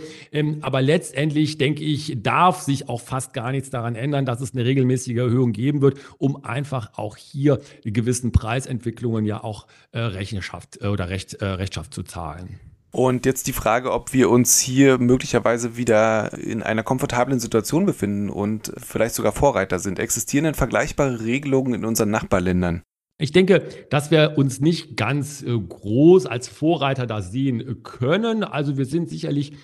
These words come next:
Speaker 1: äh, aber auch, ähm, andere, für andere Länder ein Vorbild. Aber wenn man zum Beispiel nach Frankreich schaut, dann gibt es da eine ganz ähnliche, äh, Regelungen, äh, Regelung, nämlich da gibt es auch, äh,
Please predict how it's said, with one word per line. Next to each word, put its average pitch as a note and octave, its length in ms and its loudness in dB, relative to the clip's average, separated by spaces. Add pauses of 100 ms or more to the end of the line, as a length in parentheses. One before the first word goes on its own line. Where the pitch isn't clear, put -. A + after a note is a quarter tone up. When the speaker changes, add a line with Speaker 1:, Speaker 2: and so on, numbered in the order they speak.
(220)
Speaker 1:
äh, C#3 60 -4
aber C3 420 -4
auch, D3 500 -2
ähm, B2 800 -6
andere, C#3 500 0
für - 140 -10
andere C#3+ 220 -4
Länder C3 240 0
ein G#2+ 100 -4
Vorbild. E3 680 4
Aber A#2+ 180 -4
wenn B2+ 100 -4
man C3 140 -4
zum B2+ 120 -10
Beispiel B2 260 -8
nach G2 160 -10
Frankreich D#3 600 -6
schaut, C#3+ 480 0 (240)
dann A2+ 220 -2
gibt D3 200 -2
es - 140 -8
da B2 260 -2
eine A#2+ 180 -2
ganz A#2+ 320 -6 (100)
ähnliche, D3+ 680 2 (240)
äh, A#2+ 80 0
Regelungen, D3 1000 4
äh, C#3+ 100 -2
Regelung, C#3+ 560 4
nämlich B2+ 240 -2
da A#2+ 200 -4
gibt A#2+ 180 -10
es - 180 -14
auch, B2+ 320 -2 (260)
äh, C3 120 -6